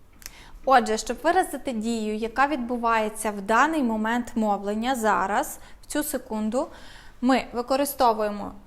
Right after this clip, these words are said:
«to be» плюс дієслово з закінченням «ing». це наша основна формула. І тут пам'ятаємо, що «to be» у нас тут тільки допоміжне. Ми не перекладаємо його як є. «To be» тут в нас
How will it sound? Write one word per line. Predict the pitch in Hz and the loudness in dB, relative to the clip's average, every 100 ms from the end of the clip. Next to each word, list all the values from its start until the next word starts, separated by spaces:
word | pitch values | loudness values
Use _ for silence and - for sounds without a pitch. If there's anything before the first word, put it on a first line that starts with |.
| - | -2
«to | 349 | 0
be» | 262 214 226 | 0 -2 -4
плюс | - 262 220 | -2 -2 0
дієслово | 233 226 233 226 220 | -4 -2 0 0 -2
з | |
закінченням | 208 226 220 240 220 214 220 | -6 -6 -6 -4 -4 -4 -4
«ing». | 202 247 - | -4 -6 -6
це | - 254 | -2 0
наша | 240 233 | 0 0
основна | - 233 - 240 214 | -2 -2 0 0 -2
формула. | 220 196 196 208 233 320 - - - - - - | -4 -4 -4 -2 2 2 0 -8 -10 -10 -12 -4
І | 269 | -4
тут | 269 262 311 - | -2 -2 -2 2
пам'ятаємо, | 302 269 262 254 214 202 202 202 | 2 4 2 4 4 4 0 -6
що | - 277 | -4 -2
«to | 269 254 | -2 -2
be» | 214 233 339 - | -2 -2 -2 -2
у | |
нас | 226 226 226 | -2 -2 -4
тут | - 220 - - | -6 -8 -10 -16
тільки | - 294 294 311 330 330 | -4 0 0 0 -2 0
допоміжне. | 220 226 226 240 240 233 208 202 - - 220 | 2 0 0 -2 -2 -4 -4 -6 -10 -12 -4
Ми | 226 240 | 0 2
не | 285 | 2
перекладаємо | 302 370 415 440 453 226 214 220 294 285 | 4 4 4 4 4 6 4 4 2 2
його | 233 208 196 240 | 2 0 0 0
як | 214 214 220 - - | 2 0 -2 -10 -6
є. | 208 220 214 196 - - - - - - | -4 0 0 0 -8 -18 -18 -18 -10 0
«To | 302 | 0
be» | 233 262 349 359 | 2 2 4 2
тут | - 277 269 | -2 -2 -2
в | 240 | -2
нас | 233 214 262 - | 2 2 2 -2